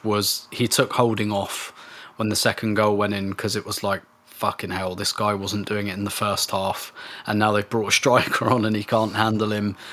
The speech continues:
Let's just go to a back three." And that really didn't work. And I think sometimes, well, not sometimes, I think often the way managers will think about this as well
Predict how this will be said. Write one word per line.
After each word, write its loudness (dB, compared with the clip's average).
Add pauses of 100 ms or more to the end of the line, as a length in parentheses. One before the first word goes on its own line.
(240)
Let's 0
just 0
go 2
to 2
a 0
back 2
three." 2 (240)
And 4
that 4 (100)
really 4
didn't 2
work. 4 (400)
And 6
I 6
think 2 (1200)
sometimes, 4
well, 6
not 4
sometimes, 2
I 2
think 2
often 4
the 2
way 6
managers 4
will -2
think -2
about 0
this 0
as -2
well 4